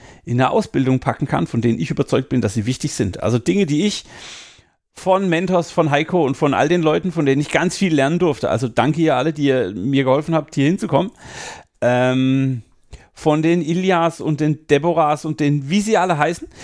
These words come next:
Ähm, und das sind ganz viele. Und ich durfte das jetzt genauso machen. Ich habe also nicht, nicht Themen rausgesucht, die irgendwie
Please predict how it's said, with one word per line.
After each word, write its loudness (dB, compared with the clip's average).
Ähm, 0
und -6
das 0
sind 0
ganz 2
viele. 0
Und 0
ich -4
durfte 0
das -4
jetzt -2
genauso 0
machen. 0
Ich -4
habe 0
also 0
nicht, 0
nicht -2
Themen 2
rausgesucht, -2
die 0
irgendwie 2